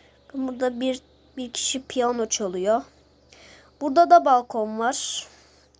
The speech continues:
Buradan atlayalım aşağı direkt. Şimdi buradan da gidiyoruz. Aşağı. Aa, karşıda ne var?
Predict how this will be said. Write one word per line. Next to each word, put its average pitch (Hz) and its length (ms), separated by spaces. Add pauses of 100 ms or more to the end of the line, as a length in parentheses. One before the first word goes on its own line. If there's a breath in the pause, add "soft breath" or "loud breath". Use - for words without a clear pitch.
(380 soft breath)
Buradan 240 200
atlayalım 233 580
aşağı 196 480
direkt. 202 340 (1500 loud breath)
Şimdi 254 380
buradan 240 440
da 240 40
gidiyoruz. 240 1120 (1040 loud breath)
Aşağı. 240 560 (1040 loud breath)
Aa, 277 220
karşıda 262 440
ne 320 180
var? 220 500